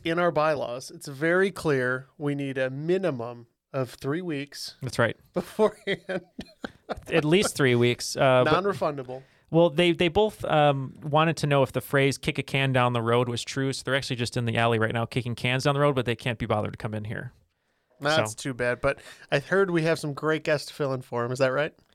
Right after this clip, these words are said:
Speaker 2: Um, that is right. Uh, we have some very, very special guests. So we always talk on the show about having, uh, you know, a, a large council, a large team of lawyers. Um, we also have a large team of doctors, and we wanted to celebrate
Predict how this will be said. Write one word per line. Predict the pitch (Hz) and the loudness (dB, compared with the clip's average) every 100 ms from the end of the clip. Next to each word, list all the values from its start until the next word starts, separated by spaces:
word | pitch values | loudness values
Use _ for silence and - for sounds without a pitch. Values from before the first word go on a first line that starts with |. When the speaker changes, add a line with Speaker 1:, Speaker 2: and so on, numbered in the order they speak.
| - | -2
Speaker 2:
Um, | 139 143 147 160 - | 2 4 2 0 -8
that | 151 156 | 0 2
is | 151 175 151 | 4 0 0
right. | 139 147 143 147 | 4 4 4 2
Uh, | 135 | 2
we | 143 | 2
have | 147 | -2
some | - 151 143 143 | -2 -4 -4 -4
very, | 151 208 | 2 4
very | 180 165 | 4 2
special | - 160 160 | 2 0 2
guests. | 135 131 - - | 2 2 0 -2
So | 151 | 2
we | 131 139 | 2 4
always | 160 165 | 4 2
talk | - 151 151 | 2 2 2
on | 139 | -2
the | |
show | - 135 131 131 | 2 4 4 4
about | 127 123 123 123 - | 2 4 4 2 0
having, | 120 127 123 123 120 120 | 0 0 0 -4 -6 -6
uh, | 123 117 113 113 - | -4 -2 -2 -6 -10
you | 147 127 | -6 -4
know, | 113 | -2
a, | 120 | 0
a | 131 135 | -2 0
large | 139 135 151 151 135 - - | 2 4 6 4 0 -8 -6
council, | - 160 160 180 170 143 | 0 0 2 2 2 4
a | |
large | 123 127 117 | 4 2 0
team | - 139 139 | -6 -4 -4
of | 104 117 | -6 -6
lawyers. | 127 156 160 156 147 - - _ _ _ | 2 4 6 4 2 -2 -12 _ _ _
Um, | 127 120 120 | 0 2 2
we | 123 | 2
also | 127 151 - 170 | 2 2 2 4
have | 156 160 151 | 4 2 0
a | 147 | 0
large | 151 156 - | 2 2 -2
team | 156 | -2
of | 143 120 | -2 0
doctors, | 131 127 143 139 131 | 0 0 -2 -2 -4
and | 123 | -6
we | 120 | -2
wanted | 123 123 123 | -2 -2 -2
to | 131 120 - _ _ _ | -4 -4 -6 _ _ _
celebrate | - 202 208 175 160 | 0 4 4 4 2